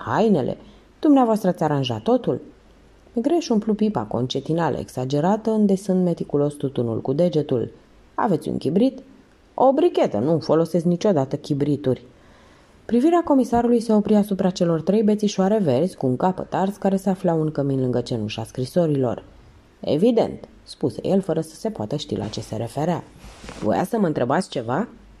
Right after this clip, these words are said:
"Încă nu știu. V-am zărit și, pentru că pur și simplu bat pasul pe loc, mi-am zis că un om inteligent ar putea să-mi dea unele sugestii."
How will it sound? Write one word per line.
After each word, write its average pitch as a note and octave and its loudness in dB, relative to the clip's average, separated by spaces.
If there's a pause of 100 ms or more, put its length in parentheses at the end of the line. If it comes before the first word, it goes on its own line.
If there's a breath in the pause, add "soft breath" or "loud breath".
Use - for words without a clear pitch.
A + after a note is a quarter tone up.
(120)
"Încă D4+ -2 (100)
nu F#3+ 2
știu. - -8 (180)
V-am D#3+ 0
zărit B3+ 0
și, - -6
pentru D#3 -2
că F#3 0
pur G#3 2
și F#3 0
simplu F#3+ 0
bat E3 0
pasul D#3+ 0
pe D#3+ 0
loc, C#4 2
mi-am D#4+ 2
zis B3+ 0
că - -4
un D3 2
om F#3 4
inteligent D3+ 0
ar A3 2
putea A#3 0
să-mi C#3+ -2
dea E3+ 2
unele A#2+ 0
sugestii." F3 -2